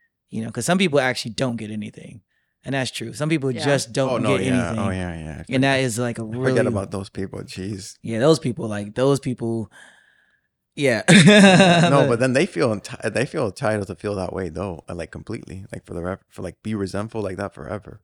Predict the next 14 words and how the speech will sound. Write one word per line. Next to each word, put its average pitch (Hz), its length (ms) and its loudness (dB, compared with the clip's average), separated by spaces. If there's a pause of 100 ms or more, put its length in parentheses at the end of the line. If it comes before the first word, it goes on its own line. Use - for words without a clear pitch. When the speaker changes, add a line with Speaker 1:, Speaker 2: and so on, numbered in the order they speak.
(120)
Speaker 1:
It's - 100 -20
true. 147 340 -8 (200)
Speaker 3:
And 73 160 -8
I, 98 180 -6 (120)
I've 107 220 -4
met 92 540 -8
some 78 200 -12
of 78 80 -10
those 78 200 -10
people, - 360 -14
and 87 100 -8
I'm 92 100 -10
just - 140 -16
like, - 160 -18